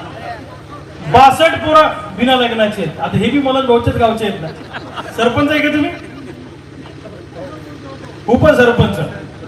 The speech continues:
बासष्ट पोरं बिना लग्नाचे आहेत मनोज भाऊ, त्यातले बेचाळीस वयावाले किती आहेत?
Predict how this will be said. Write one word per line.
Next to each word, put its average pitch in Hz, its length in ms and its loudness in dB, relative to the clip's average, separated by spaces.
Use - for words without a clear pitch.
बासष्ट 247 400 4
पोरं 302 300 2
बिना 277 200 4
लग्नाचे 269 520 6
आहेत 202 160 0
मनोज 240 280 4
भाऊ, 202 160 2
त्यातले 254 240 2
बेचाळीस 285 540 2
वयावाले 294 460 6
किती 311 300 -2
आहेत? 311 200 6